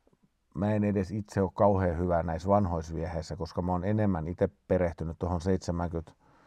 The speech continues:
kuusikymmentä, seitsemänkymmentä, kahdeksankymmentä-lukuun. Mutta jos sellaisia löytyy, jossa on leima,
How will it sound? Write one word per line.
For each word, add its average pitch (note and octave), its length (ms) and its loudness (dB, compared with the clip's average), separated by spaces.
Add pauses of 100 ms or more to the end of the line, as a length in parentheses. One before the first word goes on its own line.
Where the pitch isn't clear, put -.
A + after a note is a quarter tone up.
(140)
kuusikymmentä, A2 360 0
seitsemänkymmentä, G#2 320 -2
kahdeksankymmentä-lukuun. F#2 1000 0 (1040)
Mutta G#2 500 2 (260)
jos A#2 280 -2
sellaisia A2 500 0
löytyy, G2+ 600 -2
jossa G#2 420 -2
on G2 320 0
leima, G2+ 580 0